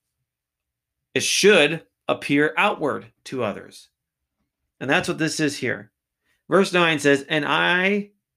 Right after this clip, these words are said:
pray that your love may abound still more and more in real knowledge and all discernment." Our love for Christ and others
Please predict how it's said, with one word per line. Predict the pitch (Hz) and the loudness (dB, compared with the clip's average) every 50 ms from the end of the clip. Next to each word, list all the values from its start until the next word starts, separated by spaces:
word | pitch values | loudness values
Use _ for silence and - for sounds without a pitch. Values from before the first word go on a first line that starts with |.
| _ _ _ _ _ _ | _ _ _ _ _ _
pray | - - 180 170 143 120 107 104 104 107 107 _ _ _ _ _ _ _ _ _ - | -4 0 2 4 4 4 4 2 0 -4 -6 _ _ _ _ _ _ _ _ _ 0
that | 135 147 147 143 139 135 | 2 2 2 2 0 -2
your | 127 143 170 185 208 214 | 0 2 2 4 4 4
love | 214 196 160 139 127 123 123 127 131 - - _ _ _ - | 4 4 6 6 8 8 6 6 4 0 -8 _ _ _ -6
may | 131 139 143 143 | -2 0 2 2
abound | 135 120 110 139 143 151 156 156 151 139 | 2 2 2 0 2 2 0 0 -2 -6
still | - - - 156 165 180 196 196 | -10 -8 -4 -2 0 0 0 0
more | 180 175 170 175 175 175 | 0 -2 -2 0 0 -2
and | 175 170 | -2 -2
more | 151 135 120 113 107 107 110 104 - _ _ _ _ _ _ _ _ - | -2 -2 -2 -2 -4 -4 -6 -8 -12 _ _ _ _ _ _ _ _ -6
in | 165 165 160 156 151 | -4 -4 -4 -2 -2
real | 160 165 165 170 160 151 | 0 2 2 2 2 2
knowledge | 147 139 135 131 127 123 123 120 120 117 - - - - _ _ _ _ _ _ _ _ _ _ _ _ _ _ _ _ _ _ - - - - | 2 2 2 2 2 0 -2 -4 -6 -10 -12 -12 -14 -16 _ _ _ _ _ _ _ _ _ _ _ _ _ _ _ _ _ _ -20 -20 -10 -4
and | 160 190 233 233 165 117 95 92 123 135 - - _ _ _ - - _ _ _ _ _ _ - | -2 0 2 2 2 0 -2 -4 -6 -10 -12 -14 _ _ _ -20 -20 _ _ _ _ _ _ -2
all | 135 139 139 143 139 | 0 2 2 2 2
discernment." | 135 147 143 - - 165 170 165 139 113 104 101 - - - - _ _ _ _ _ _ _ _ _ _ _ _ _ _ _ _ _ _ _ - | 0 -2 -4 -4 -4 -4 -4 -4 -4 -6 -8 -10 -12 -18 -20 -20 _ _ _ _ _ _ _ _ _ _ _ _ _ _ _ _ _ _ _ -4
Our | 143 147 165 175 | 0 2 2 4
love | 175 180 190 190 185 | 4 4 2 2 2
for | - 214 208 | 0 -4 -4
Christ | 208 - - 160 156 165 170 160 - | -4 -4 -2 0 0 0 0 -2 -4
and | 185 160 147 | -8 -6 -4
others | 139 131 123 123 120 127 123 120 - | -2 -2 -2 -2 -2 -4 -6 -10 -14